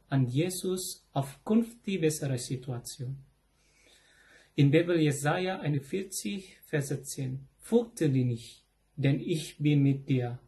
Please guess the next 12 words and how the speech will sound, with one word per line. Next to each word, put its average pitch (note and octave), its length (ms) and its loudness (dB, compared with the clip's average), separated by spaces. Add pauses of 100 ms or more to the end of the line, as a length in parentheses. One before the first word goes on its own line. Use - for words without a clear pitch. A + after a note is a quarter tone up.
(640)
Habe G#3 360 2
keine C#3 460 -2
Angst, C3 480 -8 (280)
denn D3 240 2
ich - 460 -6
bin D3 260 4
dein B2+ 300 0
Gott. B2 220 -8 (800)
Ich D3 220 0
stärke G3 420 0
dich, C3 240 -4
ja. A#2 200 -4